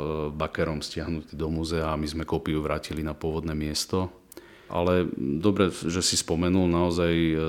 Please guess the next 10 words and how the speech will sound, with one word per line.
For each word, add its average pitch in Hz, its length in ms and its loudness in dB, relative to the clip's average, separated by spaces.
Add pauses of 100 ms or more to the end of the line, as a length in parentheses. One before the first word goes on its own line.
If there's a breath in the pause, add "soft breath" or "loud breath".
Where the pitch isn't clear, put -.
(680)
tiež 82 320 0
sme 82 80 2
mali 82 240 2
možnosť 80 480 0
posledné 82 400 0
dva 78 160 0
roky 78 240 -2
realizovať, 78 640 -2
e, - 280 -2 (1000)
obnovu, 76 560 -2